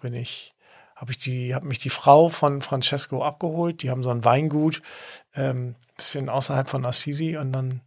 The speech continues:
sind wir da hingefahren und dann hab ich tatsächlich einen jetzt fünfundneunzig Jahre alten, äh, Freund meines Vaters getroffen, der mir dann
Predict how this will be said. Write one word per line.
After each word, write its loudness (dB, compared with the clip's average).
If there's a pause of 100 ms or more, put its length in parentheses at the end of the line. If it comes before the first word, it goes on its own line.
sind -8
wir 0
da -2
hingefahren -4
und -6
dann 0
hab -4
ich -6
tatsächlich -8
einen -10 (760)
jetzt 2
fünfundneunzig 2
Jahre 4
alten, -2
äh, -4
Freund -4
meines -4
Vaters -4
getroffen, -16
der -2
mir 0
dann 0